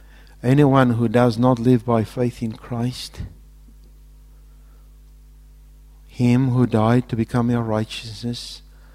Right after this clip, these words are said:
and who rose again to become our door to the Father, dies in utter despair and enters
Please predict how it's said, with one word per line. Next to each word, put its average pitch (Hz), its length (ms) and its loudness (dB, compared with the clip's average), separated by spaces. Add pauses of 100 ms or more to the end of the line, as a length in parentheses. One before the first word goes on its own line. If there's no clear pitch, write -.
(380)
and 120 120 -4
who 120 80 2
rose 123 340 4
again 123 320 0
to 127 100 -4
become 120 380 0
our 117 160 2
door 117 280 0
to 135 140 -6
the 127 120 -2
Father, 110 560 -6 (1400)
dies 123 500 0
in 117 220 -6
utter 123 240 -8
despair 107 640 -8 (1800)
and 120 180 -2
enters 113 640 -6